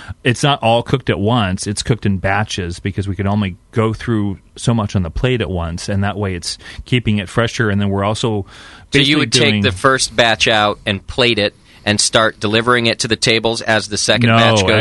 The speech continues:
Speaker 1: actually,
Speaker 2: in? Not
Speaker 1: every-,
Speaker 2: even then.
Speaker 1: everything is actually done before anybody even was walking in the door to the banquet.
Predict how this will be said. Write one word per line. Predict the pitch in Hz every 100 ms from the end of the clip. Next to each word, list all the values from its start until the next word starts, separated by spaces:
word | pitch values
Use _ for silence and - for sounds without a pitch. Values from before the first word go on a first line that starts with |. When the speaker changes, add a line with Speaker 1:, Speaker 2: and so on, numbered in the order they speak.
| 113
Speaker 1:
actually, | 117 110 110
Speaker 2:
in? |
Not | 120
Speaker 1:
every-, | 120
Speaker 2:
even | 147 104
then. | 104 90
Speaker 1:
everything | 120 156 151 170 147
is | 117 104
actually | 113 110 - 123 107 104 101 - - - - 98
done | 120 123 123
before | 113 117
anybody | 117 113 110
even | 107 107 98
was | 87
walking | 98 95 104
in | 95
the | 85
door | 95 95 95
to | 95
the | 87
banquet. | 87 90 -